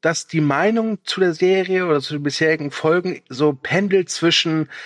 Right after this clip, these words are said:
ist echt gut und ja, das ist genau das, was wir brauchen als Star Trek-Fans, ähm,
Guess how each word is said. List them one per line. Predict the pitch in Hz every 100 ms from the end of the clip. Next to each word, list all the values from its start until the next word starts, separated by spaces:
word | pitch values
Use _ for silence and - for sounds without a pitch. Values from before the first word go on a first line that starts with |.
| - _
ist | 202 - -
echt | - - - _
gut | 139 135 294 311 -
und | 165 170 _
ja, | - 156 190 240
das | 202 -
ist | 175
genau | - 156 165
das, | 190
was | 165 -
wir | 151
brauchen | - 120 170 254 294
als | 247 214
Star | - 214
Trek-Fans, | - 226 - 214 226 262 - - - - - - _
ähm, | 165 165 170 175